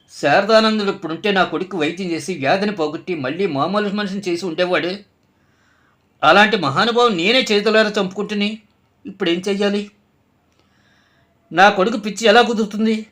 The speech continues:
అని పరిపరి విధాలు దుఃఖించి, "నా పుత్రుని ఉన్మాదం పోగొట్టిన వారికి అర్ధరాజ్యం ఇస్తానని దేశమంతా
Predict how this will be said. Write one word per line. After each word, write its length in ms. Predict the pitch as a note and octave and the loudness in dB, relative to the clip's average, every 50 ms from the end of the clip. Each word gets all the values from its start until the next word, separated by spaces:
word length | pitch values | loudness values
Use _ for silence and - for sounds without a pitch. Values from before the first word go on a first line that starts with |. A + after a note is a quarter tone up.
| _ _ _ _ _ _ _ _ _ _ _ _ _ _ _ - | _ _ _ _ _ _ _ _ _ _ _ _ _ _ _ 0
అని 180 | D#3+ F3 G3 G3+ | 0 2 2 2
పరిపరి 400 | G#3 F#3 E3+ - - F#3 F3 E3+ | 0 0 -2 -2 -2 -2 -2 0
విధాలు 380 | E3+ E3 D3 E3+ G3 D#3+ G3+ | -2 0 2 4 4 4 4
దుఃఖించి, 560 | E3+ D3 C#3+ - F3 C#3+ C#3 D3+ D3+ E3 F#3+ - _ _ _ _ _ _ _ _ _ _ _ _ _ _ _ _ _ _ _ _ _ _ _ - | 2 -4 -8 -10 -10 -10 -8 -10 -12 -12 -14 -18 _ _ _ _ _ _ _ _ _ _ _ _ _ _ _ _ _ _ _ _ _ _ _ -2
"నా 200 | D#3+ F3+ G3+ G3+ | 2 4 4 4
పుత్రుని 500 | G3 F#3 F3 E3+ - B3+ A#3 B3 A3+ F3+ | 4 2 -4 -4 -2 -2 0 0 0 0
ఉన్మాదం 500 | D#3+ E3+ F#3+ G#3 A3 A#3+ A#3+ B3 A#3+ A3 | -2 -2 0 2 4 4 4 4 2 0
పోగొట్టిన 440 | F#3 G#3 G#3+ G#3 G#3+ G#3+ A3 G#3 G#3 | 0 0 0 0 0 0 0 0 4
వారికి 240 | A3 A3 G#3+ - | 2 2 4 2
అర్ధరాజ్యం 520 | D3 D3+ D3+ G#3+ G#3+ A#3 A3+ G3+ G3 G#3 G3+ | 0 0 2 2 4 4 2 2 0 -2 -4
ఇస్తానని 420 | G3 - G3+ F3 F#3+ G3 G3 G3 | -2 0 0 0 0 0 -2 -4
దేశమంతా 600 | E3 D3 E3 G3+ G3+ - F#3+ F3+ E3+ - F#3 E3+ | -4 -2 -4 -4 -4 -4 -8 -8 -4 -4 -4 -4